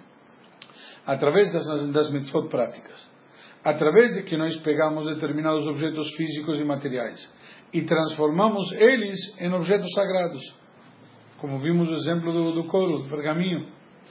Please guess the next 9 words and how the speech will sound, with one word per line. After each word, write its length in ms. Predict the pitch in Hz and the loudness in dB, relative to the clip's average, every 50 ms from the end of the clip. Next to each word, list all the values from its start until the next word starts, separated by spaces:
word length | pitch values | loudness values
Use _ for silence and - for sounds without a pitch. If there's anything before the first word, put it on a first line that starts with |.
| - - - - - - - - - - | -20 -20 -20 -20 -20 -20 -20 -20 -14 -10
Ou 140 | 131 131 127 | -8 -8 -6
então, 320 | 123 147 165 156 151 147 143 | -2 0 0 0 0 -2 -2
ou 200 | 160 180 170 170 | 0 0 2 4
quando 280 | 185 180 175 170 151 | 2 2 2 0 -2
pegamos 440 | - 165 156 185 220 240 220 190 170 - | -4 0 4 4 6 4 4 0 -4 -6
simplesmente 580 | 208 208 185 185 180 160 165 190 208 190 175 | -6 -6 -4 -4 -2 -2 0 -2 -2 -2 0
uma 180 | 190 185 175 170 | 0 2 2 4
roupa. 420 | 165 175 196 202 - - - - - - - - | 4 4 4 2 2 0 -6 -14 -16 -20 -4 -2
<coughs> 1040 | - - - - - - - - - - - - - - - - - - - - | 0 2 2 2 0 0 -2 -2 -4 -4 -6 -8 -6 -6 -8 -6 -8 -8 -12 -14